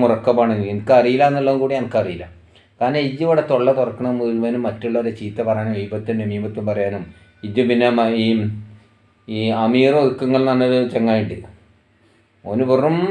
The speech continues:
തെറി എന്ന് വെച്ചാൽ ഇങ്ങനെ തെറി പറഞ്ഞിട്ടല്ലാതെ നിങ്ങൾ നിങ്ങളുടെ ആശയം അവിടെ പ്രചരിപ്പിക്കാൻ നോക്കിയിട്ട് കാര്യമില്ല.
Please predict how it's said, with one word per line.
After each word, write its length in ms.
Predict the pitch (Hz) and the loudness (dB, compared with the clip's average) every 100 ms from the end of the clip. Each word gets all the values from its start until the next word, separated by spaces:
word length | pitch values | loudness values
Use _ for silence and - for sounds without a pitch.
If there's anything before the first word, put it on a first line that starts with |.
| 202 208 190 | -2 -4 2
തെറി 200 | 160 151 | 4 4
എന്ന് 120 | 151 143 | 0 -4
വെച്ചാൽ 220 | 143 117 120 | -2 -4 -4
ഇങ്ങനെ 180 | 135 135 127 | -6 -6 -2
തെറി 220 | 123 143 139 | -2 -2 -4
പറഞ്ഞിട്ടല്ലാതെ 600 | 120 120 117 113 113 113 | -4 -6 -6 -4 -4 -4
നിങ്ങൾ 140 | 113 113 - - - _ - | -4 -4 -4 -8 -20 _ -6
നിങ്ങളുടെ 240 | 107 117 110 | -2 0 0
ആശയം 240 | 107 113 | 0 2
അവിടെ 120 | 113 107 | 2 0
പ്രചരിപ്പിക്കാൻ 640 | 107 104 101 98 104 107 107 | -2 -2 -4 -4 -8 -6 -4
നോക്കിയിട്ട് 360 | 104 - 98 95 95 | -4 -6 -10 -8 -8
കാര്യമില്ല. 320 | 92 92 | -8 -8